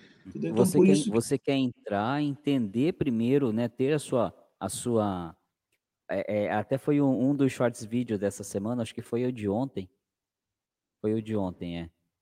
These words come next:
Speaker 2: Você tem uma expectativa hoje do que é maçonaria. Você tá esperando ingressar pra ter a sua realidade e aí sim ter mais bagagem, mais material pra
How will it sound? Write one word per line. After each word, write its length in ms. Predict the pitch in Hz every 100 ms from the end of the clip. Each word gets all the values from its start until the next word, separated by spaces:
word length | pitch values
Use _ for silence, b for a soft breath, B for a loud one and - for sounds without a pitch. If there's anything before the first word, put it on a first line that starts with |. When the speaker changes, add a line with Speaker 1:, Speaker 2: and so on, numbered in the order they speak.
| -
Speaker 2:
Você 480 | 95 113 - - 151
tem 140 | 160
uma 120 | 156
expectativa 1080 | 156 - 170 170 - 170 - - 123 101 92
hoje 300 | 92 87 82
do 100 | 87
que 100 | 98
é 60 |
maçonaria. 600 | 92 90 92 92 85 76 - _ _ _ -
Você 320 | 92 98 123
tá 180 | - 123
esperando 500 | 120 - 123 120 120
ingressar 800 | 117 107 101 - - 95 104 139
pra 220 | - 123
ter 360 | 95 - 127 113
a 80 | 110
sua 300 | - 113 98
realidade 960 | 98 143 156 123 98 92 117 131 151 _ _ _ 113
e 140 | 117
aí 260 | 113 135 185
sim 420 | - - 151 123
ter 220 | - 107
mais 220 | 107 110
bagagem, 680 | 107 98 87 98 135 120 110
mais 220 | 110 120
material 640 | 123 - 110 95 98 120
pra 360 | 131 127 113